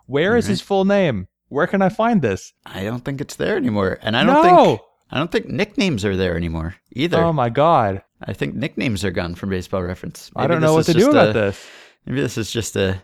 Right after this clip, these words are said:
Speaker 2: temporary hiccup in the wake of the redesign, but that actually is a good segue into this next question, which is about nicknames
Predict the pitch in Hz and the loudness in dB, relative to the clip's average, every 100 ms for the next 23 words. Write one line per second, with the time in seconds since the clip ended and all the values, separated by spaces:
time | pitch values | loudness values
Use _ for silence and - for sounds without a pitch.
0 | _ - 131 123 113 101 104 147 127 120 | _ -6 -2 2 4 4 2 0 0 -2
1 | - 104 101 107 101 101 92 101 92 127 | -2 -4 -2 -4 -4 -8 -6 -6 -4 -4
2 | 117 92 87 90 113 - - 104 98 - | -4 -2 -2 -4 -8 -12 -4 -2 -2 -4
3 | 95 123 135 - 123 - 117 110 110 101 | -2 0 0 -4 -6 -4 -2 -2 -2 -4
4 | - 113 98 113 101 - 208 143 135 143 | -6 -6 -4 -4 -4 -2 0 2 2 0
5 | - - - _ 143 143 165 135 139 - | -8 -20 -20 _ -8 -2 0 0 -2 -2
6 | - 107 - 127 117 135 123 120 113 104 | -6 -6 -4 -2 -2 -4 -4 -4 -4 -2
7 | 113 233 233 - 95 - 92 101 147 - | 0 0 -2 -8 -10 -8 -6 -6 -6 -10